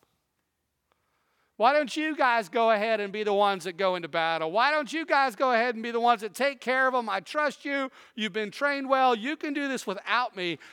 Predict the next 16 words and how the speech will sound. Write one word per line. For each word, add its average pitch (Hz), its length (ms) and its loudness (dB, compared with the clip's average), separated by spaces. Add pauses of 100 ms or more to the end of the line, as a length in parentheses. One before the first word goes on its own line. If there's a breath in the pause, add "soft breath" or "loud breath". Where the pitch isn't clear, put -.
(120)
I 226 160 2
just 302 180 -8
want 269 160 -4
to 208 40 -4
stay 233 260 -2
at 220 60 -4
home, 277 400 2
and 220 100 -2
I 240 80 2
just 269 140 -6
want 226 160 -2
to 208 40 -4
rest." 294 800 -6 (2000)
So 175 140 -14
sure 214 320 -4
enough, 226 460 -2